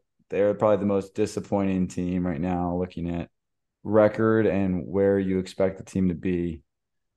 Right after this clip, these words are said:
Uh, Chiefs have the highest, or the six-game win streak, the longest win streak of the season,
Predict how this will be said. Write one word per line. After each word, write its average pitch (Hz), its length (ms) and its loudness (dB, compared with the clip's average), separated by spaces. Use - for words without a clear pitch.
Uh, 90 300 -4
Chiefs 120 280 2
have 113 140 6
the 110 100 4
highest, 110 640 2
or 98 400 -2
the 95 80 -6
six-game 104 600 -6
win 104 160 0
streak, 117 440 -2
the 95 80 -2
longest 95 400 -2
win 98 140 -2
streak 92 260 -6
of 90 100 -2
the 92 100 -4
season, 120 480 -4